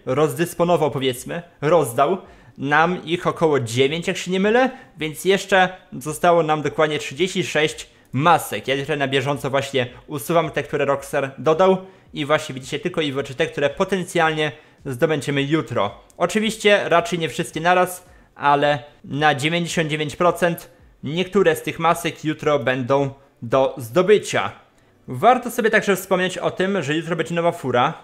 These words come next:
Niestety w poprzednim tygodniu nam Rockstar nie dał, ale w tym tygodniu raczej już dostaniemy możliwość właśnie kupienia tego oto pojazdu, który oczywiście będzie do przerobienia ubranego ze zwykłego Weevila.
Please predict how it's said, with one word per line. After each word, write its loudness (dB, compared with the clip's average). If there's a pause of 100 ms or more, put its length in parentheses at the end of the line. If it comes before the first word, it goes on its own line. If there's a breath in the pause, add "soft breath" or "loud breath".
(120)
Niestety -2
w -14
poprzednim -6
tygodniu -4
nam -4
Rockstar -2
nie -4
dał, 2
ale 2
w -10
tym 2
tygodniu 2
raczej 0 (260 loud breath)
już -2
dostaniemy -4
możliwość -2
właśnie -2
kupienia -2 (260 loud breath)
tego 0
oto -2
pojazdu, 2 (280)
który -2
oczywiście -6
będzie -2
do -4
przerobienia -2 (180)
ubranego 0
ze -4
zwykłego -2
Weevila. -2